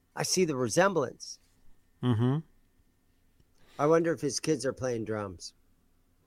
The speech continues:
Speaker 2: No, I think one, I think one of them is a runner, and one of them is really into, like, sports cars.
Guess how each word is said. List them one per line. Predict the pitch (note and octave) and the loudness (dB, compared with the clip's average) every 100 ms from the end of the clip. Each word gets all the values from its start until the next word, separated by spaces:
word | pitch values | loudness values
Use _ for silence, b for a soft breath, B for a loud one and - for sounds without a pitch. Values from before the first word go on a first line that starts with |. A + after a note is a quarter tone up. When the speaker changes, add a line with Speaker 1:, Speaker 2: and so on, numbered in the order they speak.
| _ _ - - - _ _ _ _ _ _ _ - | _ _ -20 -20 -20 _ _ _ _ _ _ _ -4
Speaker 2:
No, | F3+ F3 A#3+ | 10 12 12
I | D3 D3 | 12 12
think | G3+ A#2+ | 12 10
one, | D3 - | 8 10
I | C#3+ | 10
think | G3 D#3 | 10 10
one | C#3+ F3+ | 10 10
of | E3+ | 10
them | E3+ F3 E3+ | 10 10 12
is | C3 | 8
a | A2+ | 6
runner, | G2+ B2 D#3 F#3 A3 A3 D3+ | 8 8 8 8 8 6 2
and | - B2 A#2+ | 4 8 8
one | C#3 | 8
of | D3+ | 8
them | D3+ C#3+ | 8 8
is | B2+ A2+ | 8 8
really | C3+ C3 C3 | 8 8 8
into, | C3 B2+ A#2 A2+ G#2 | 8 6 6 6 6
like, | G#2 G2+ | 4 2
sports | - C3 B2+ - | 2 2 2 2
cars. | D#2+ C#2 | -6 -6